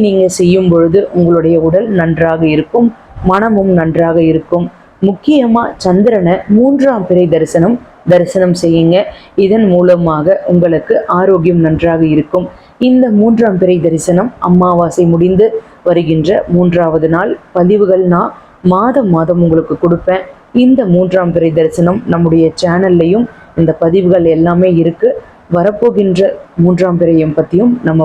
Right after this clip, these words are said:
பதிவுகள்ல பார்க்கலாம். நீங்க தவறாமல் இந்த தரிசனத்தை பண்ணுங்க. அதே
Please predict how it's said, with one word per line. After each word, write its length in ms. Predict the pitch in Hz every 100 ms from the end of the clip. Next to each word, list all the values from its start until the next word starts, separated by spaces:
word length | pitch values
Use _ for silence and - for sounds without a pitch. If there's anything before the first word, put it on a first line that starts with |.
| 156
பதிவுகள்ல 480 | 151 165 156 156 180 175
பார்க்கலாம். 440 | 160 - 170 233 - - - _ -
நீங்க 180 | 180 175 175
தவறாமல் 520 | 175 175 190 170 196 - -
இந்த 200 | 170 165 151
தரிசனத்தை 540 | 156 156 180 156 - 226 -
பண்ணுங்க. 340 | 160 151 151 151 - - - _ _ -
அதே 260 | 170 208